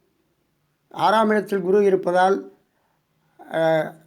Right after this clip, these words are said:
ஐந்து மாத காலத்திற்கு நாவடக்கம் அவசியம் தேவை. யாருடன் பேசினாலும் நிதானித்து, சிந்தித்து, யோசித்து பேசுங்கள். இரண்டாம் இடத்தை பார்ப்பதால்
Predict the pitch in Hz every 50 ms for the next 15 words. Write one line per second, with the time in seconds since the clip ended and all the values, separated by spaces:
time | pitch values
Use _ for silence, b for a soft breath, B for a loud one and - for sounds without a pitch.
0 | _ _ _ _ _ _ _ _ 165 175 190 196 190 196 185 185 190 185 185 185
1 | 196 214 208 165 196 185 165 - 185 190 196 202 196 - - _ _ _ _ _
2 | 160 156 156 180 190 202 196 196 185 190 - 196 190 - - - - _ _ _
3 | _ _ _ _ _ _ - 156 180 185 180 - 196 196 196 208 196 - 190 196
4 | 180 180 170 151 - - - _ _ _ _ _ _ _ _ _ _ _ _ _
5 | _ _ _ _ _ _ _ _ - 151 151 165 185 202 196 208 202 190 202 196
6 | 190 - 190 190 190 190 190 196 196 220 - 165 165 170 190 196 196 202 190 190
7 | - 196 196 202 202 202 202 170 170 170 170 190 190 190 190 196 202 202 202 202
8 | 202 202 B B B B B _ 185 185 196 190 202 196 - - 202 196 196 196
9 | 196 185 185 190 165 175 165 147 143 - - _ _ _ _ _ _ _ _ _
10 | _ _ _ _ _ _ _ _ _ _ _ _ _ _ _ _ _ _ 165 170
11 | 185 202 208 214 220 208 214 208 208 208 196 190 196 196 190 190 196 196 190 190
12 | 196 196 -